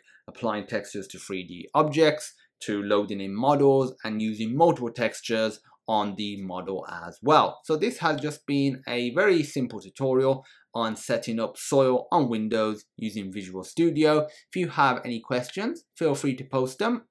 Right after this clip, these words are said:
on our educational platform, sonarlearning dot co dot U K. There'll be a link in the description to that, along with a link to our GitHub page, which has the source code from all of the videos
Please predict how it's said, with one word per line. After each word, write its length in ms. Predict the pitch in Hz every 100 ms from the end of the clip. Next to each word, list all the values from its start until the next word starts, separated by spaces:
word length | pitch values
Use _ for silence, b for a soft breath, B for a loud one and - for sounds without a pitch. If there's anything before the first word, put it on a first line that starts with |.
| -
on 280 | 139 135 -
our 200 | 123 120
educational 680 | 117 113 110 120 107 - 101
platform, 560 | 139 131 - 165 175 B B -
sonarlearning 800 | 143 123 117 110 110 107 107 104
dot 220 | 117 -
co 180 | 120 104
dot 200 | 104 104
U 140 | 95 -
K. 380 | 160 165 170 B B -
There'll 160 | 139
be 120 | 127
a 40 | 120
link 360 | 117 117 117 -
in 100 | 117
the 80 | 104
description 480 | 98 - 160 151 156
to 120 | -
that, 240 | 156 151 -
along 520 | 165 185 214 202 147
with 260 | 135 135 - 120
a 140 | 113 107
link 240 | 120 117 -
to 160 | 107
our 220 | 101 101 98 -
GitHub 360 | 139 151 143
page, 380 | - 175 196 214 b b b
which 180 | 117 -
has 180 | 117 107
the 100 | 104
source 300 | 123 117 -
code 460 | 123 110 110 110 b b -
from 540 | 117 104 104 104 -
all 320 | - 127 123 107
of 180 | 98
the 80 | 98
videos 500 | 95 95 104 101 98